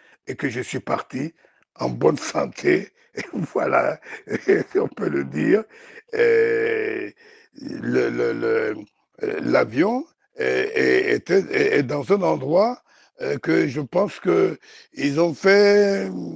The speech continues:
ils ont, ils ont fait un sacrilège. Moi, je peux me le dire aujourd'hui que, euh, ça va beaucoup plus loin que d'avoir, euh, détruit une simple carcasse.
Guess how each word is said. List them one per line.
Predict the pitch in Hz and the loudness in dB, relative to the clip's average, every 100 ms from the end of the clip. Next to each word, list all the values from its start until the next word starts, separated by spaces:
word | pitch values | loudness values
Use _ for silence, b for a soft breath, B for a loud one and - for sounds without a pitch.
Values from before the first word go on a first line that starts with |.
| - - 101 95 | -10 -8 -6 -4
ils | 104 104 156 | -2 -2 0
ont, | 165 170 147 | 0 0 -4
ils | 135 156 | -2 -2
ont | |
fait | 156 185 | 0 -2
un | 175 | 0
sacrilège. | - 156 143 139 - - - _ _ _ _ _ _ | -2 -4 -4 -4 -4 -4 -10 _ _ _ _ _ _
Moi, | 131 156 180 175 | -2 2 4 4
je | 143 | 2
peux | 139 123 151 165 | -2 -2 0 2
me | 143 147 | 2 -2
le | 135 | -2
dire | 139 170 160 | 0 2 2
aujourd'hui | 147 123 131 123 156 214 156 | 0 -2 -4 -2 -2 -2 -2
que, | 147 135 117 - B B B B - | -2 0 0 -4 B B B B -6
euh, | 123 123 123 | -2 0 0
ça | 123 - 156 | -2 0 2
va | 160 | 2
beaucoup | 143 147 147 | 2 -4 -6
plus | 131 151 | -6 -6
loin | 139 139 151 | -2 0 0
que | 156 143 131 - B B | -4 -4 -4 -6 B B
d'avoir, | 113 127 120 139 143 131 | 0 2 2 0 0 0
euh, | 123 117 107 b - | 0 -2 -4 b -16
détruit | 117 135 - 151 156 143 | -4 -4 -2 -2 0 0
une | 127 135 123 | -2 -6 -6
simple | - 151 123 127 | -4 -2 -2 -8
carcasse. | - 135 - 165 160 - - | -2 -2 0 0 0 -4 -20